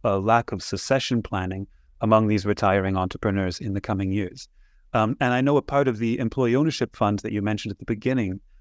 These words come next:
of this interview was about changing some of the work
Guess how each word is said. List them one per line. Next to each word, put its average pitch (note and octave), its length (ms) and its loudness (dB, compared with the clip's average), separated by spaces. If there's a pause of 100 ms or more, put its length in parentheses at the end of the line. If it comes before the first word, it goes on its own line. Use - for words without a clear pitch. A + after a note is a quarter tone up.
(220)
of G#2+ 440 2 (120)
this G#2 420 -2
interview G#2 580 -2 (840)
was C3+ 160 0
about D3 340 2
changing E3+ 460 2
some D3+ 200 2
of C#3 120 0
the - 80 -4
work C3 360 -2